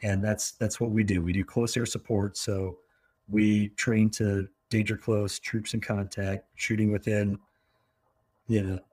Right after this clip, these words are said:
less than a hundred meters of friendly forces. And so pretty much everybody in the A ten community put their heart and soul over the last twenty years of supporting the soldiers and Marines and everybody else on the ground in Afghanistan.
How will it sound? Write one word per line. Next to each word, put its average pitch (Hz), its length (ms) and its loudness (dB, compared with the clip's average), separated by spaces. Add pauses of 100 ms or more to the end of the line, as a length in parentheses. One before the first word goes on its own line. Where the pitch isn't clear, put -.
(100)
less 104 260 0
than 107 100 -2
a 95 40 -4
hundred 107 320 0
meters 101 500 2
of 98 260 -6
friendly 101 400 -4
forces. 98 480 0
And 92 120 -4
so 95 380 0 (760)
pretty 131 200 4
much 113 240 2
everybody 107 600 2
in 107 100 -2
the 104 200 0
A 104 40 0
ten 113 160 2
community 98 560 0 (540)
put 131 140 4
their 131 140 6
heart 117 260 6
and 101 100 0
soul 104 540 4 (280)
over 107 120 -4
the 101 60 -2
last 104 260 2
twenty 110 260 0
years 104 460 2
of 95 500 0 (580)
supporting 110 800 0 (580)
the 101 540 4
soldiers 104 540 2
and 101 100 0
Marines 104 380 4
and 98 100 4
everybody 98 300 2
else 110 240 2
on 104 80 2
the 95 60 -2
ground 98 420 0
in 95 100 -4
Afghanistan. 90 680 -4